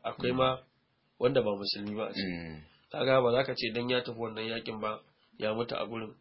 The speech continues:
Speaker 2: Hmm.
Speaker 1: ya yi shahada.
Speaker 2: Na'am.
Speaker 1: Saboda haka wanda suke musulmin ya danganci kuma wace niyya ce ta suke yakin da ita.
Speaker 2: Hmm.
Speaker 1: Niyyar ita ce za ta bada sakamakon wani matsayi mutum zai tashi ya tsaya a gaban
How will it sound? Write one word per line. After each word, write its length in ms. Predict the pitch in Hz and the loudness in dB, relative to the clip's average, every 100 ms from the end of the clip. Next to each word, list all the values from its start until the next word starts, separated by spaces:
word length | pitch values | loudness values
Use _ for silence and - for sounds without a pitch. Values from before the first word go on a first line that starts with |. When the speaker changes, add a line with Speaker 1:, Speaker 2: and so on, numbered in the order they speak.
| _ - | _ -10
Speaker 2:
Hmm. 300 | 92 78 76 | -8 -8 -4
Speaker 1:
ya 160 | 107 | -2
yi 100 | 110 | 0
shahada. 440 | 110 101 101 101 - _ - | 0 -2 -2 -6 -10 _ -14
Speaker 2:
Na'am. 220 | 82 - - _ _ | -12 -12 -16 _ _
Speaker 1:
Saboda 260 | - 131 131 | 0 4 4
haka 180 | 131 | 4
wanda 240 | 127 202 - | 2 4 4
suke 240 | - 156 135 | 2 2 2
musulmin 460 | 120 120 110 127 117 _ _ _ _ - | 2 -2 -2 -2 -4 _ _ _ _ -8
ya 320 | 120 127 139 | 0 2 2
danganci 500 | - 131 117 104 - | 0 0 -2 -6 -10
kuma 220 | - 127 123 | -6 -2 0
wace 300 | 117 110 104 | 0 -2 -8
niyya 480 | 104 127 143 127 107 | -4 0 4 4 2
ce 300 | - 117 113 | -2 -6 -6
ta 80 | - | -10
suke 480 | - 127 - 101 - _ _ _ | -10 -8 -10 -12 -14 _ _ _
yakin 500 | - 107 110 113 107 98 | -6 0 0 -2 -8 -6
da 60 | |
ita. 260 | - 117 110 - | -6 -6 -10 -10
Speaker 2:
Hmm. 320 | 95 85 71 - | -12 -10 -12 -4
Speaker 1:
Niyyar 320 | 117 151 151 98 | 0 4 4 2
ita 160 | 123 143 | -4 -4
ce 200 | - 113 | -2 0
za 140 | 117 | 0
ta 120 | 120 | 0
bada 240 | 107 113 110 | 0 -2 -2
sakamakon 640 | 104 101 - 101 104 117 | -4 -6 -6 -10 -8 -6
wani 180 | 113 110 | -4 -4
matsayi 360 | 110 110 127 131 | -6 -2 -2 -2
mutum 300 | 117 113 113 | -4 -6 -8
zai 140 | 104 101 | -8 -4
tashi 260 | 107 101 | -6 -4
ya 60 | 98 | -6
tsaya 220 | - 104 | -4 -4
a 60 | 95 | -4
gaban 260 | 87 92 | -6 -8